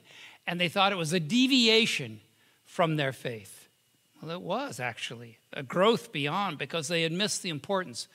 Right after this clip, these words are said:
of what Christ had done on the cross. But there also was another dynamic taking place, and that was what, there was doctrinal things happening within the church. There were struggles where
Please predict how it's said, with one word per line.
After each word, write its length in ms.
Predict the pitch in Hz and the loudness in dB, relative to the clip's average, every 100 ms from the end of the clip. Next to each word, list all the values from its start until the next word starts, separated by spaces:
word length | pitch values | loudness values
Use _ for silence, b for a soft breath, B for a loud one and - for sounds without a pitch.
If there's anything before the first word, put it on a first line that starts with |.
| b b b b b _ | b b b b b _
of 120 | 131 | -8
what 200 | 147 151 | -6 -6
Christ 340 | - 175 165 - | -2 0 0 -2
had 120 | 127 | -6
done 160 | 147 151 | -4 -4
on 140 | 123 | -6
the 60 | 117 | -10
cross. 600 | - 156 107 - - - _ _ _ B B B | -10 -10 -10 -14 -20 -20 _ _ _ B B B
But 140 | 214 | -2
there 120 | 262 277 | 0 6
also 340 | 285 320 294 | 6 6 2
was 160 | 240 190 | 2 2
another 380 | 196 247 262 | 4 4 4
dynamic 720 | 190 175 165 156 147 139 139 | 2 4 4 4 2 2 -4
taking 300 | - 147 143 | -4 -4 -4
place, 320 | 127 156 170 - B B B | -2 0 0 -2 B B B
and 160 | 202 | 2
that 300 | 220 277 262 | 6 6 4
was 200 | 196 160 | 0 0
what, 220 | 165 170 - B B | 2 2 0 B B
there 140 | 196 | 2
was 180 | 190 156 | 2 0
doctrinal 560 | 147 220 254 - 202 170 | 4 6 6 2 -4 -2
things 300 | - 190 156 | 0 0 0
happening 640 | - 190 202 202 175 156 | -2 2 2 2 -2 0
within 600 | 156 - 320 233 208 190 | -2 -4 -8 -4 -2 -2
the 80 | 170 | -2
church. 600 | - 190 170 - - - b b b | -4 -6 -6 -8 -10 -10 b b b
There 140 | 190 | 0
were 100 | 196 | 2
struggles 580 | 190 - 233 220 160 143 | 2 4 4 4 2 -2
where 300 | 175 190 165 | 0 0 0